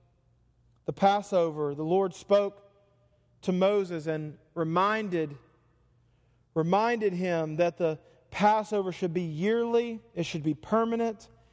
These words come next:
and it should be done exactly how he says. I want to take a few of the symbols from the Passover and the Feast of Unleavened Bread, and a couple, uh, of these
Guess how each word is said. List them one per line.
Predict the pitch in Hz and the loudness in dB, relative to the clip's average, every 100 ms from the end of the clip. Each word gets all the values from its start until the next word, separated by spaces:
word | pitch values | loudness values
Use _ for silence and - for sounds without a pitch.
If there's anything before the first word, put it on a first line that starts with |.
| - | -2
and | 190 | 0
it | 190 | 0
should | 170 202 | -2 -2
be | 208 | 0
done | 180 190 175 | 2 0 -2
exactly | 147 190 196 - 190 | 0 2 2 2 -6
how | 165 170 | -2 -2
he | 156 151 | -2 -4
says. | - 165 143 139 - _ _ _ _ _ _ _ _ _ _ _ _ _ _ _ _ | 0 0 0 -8 -18 _ _ _ _ _ _ _ _ _ _ _ _ _ _ _ _
I | 233 | 2
want | 294 - | 2 4
to | |
take | 285 269 | 0 2
a | 226 | -2
few | 247 254 | 0 0
of | 220 | 0
the | 190 | 0
symbols | - 240 214 185 170 - - _ _ _ _ - | 2 0 0 -2 -2 -6 -18 _ _ _ _ -2
from | 208 | 0
the | 190 | 2
Passover | 196 214 202 208 190 190 | 2 2 2 0 0 0
and | 190 | -4
the | 180 | -2
Feast | 220 220 208 | -4 -2 -2
of | 190 | -2
Unleavened | 196 196 185 170 | 0 0 -2 -2
Bread, | 180 190 185 180 - - - | 2 2 2 -4 -18 -18 -2
and | 202 | 0
a | 190 | 2
couple, | 226 262 254 233 214 - - _ - | 0 0 2 2 2 -4 -20 _ 0
uh, | |
of | 190 190 - 196 170 | 2 2 0 -2 -2
these | 240 240 214 | -2 -2 -4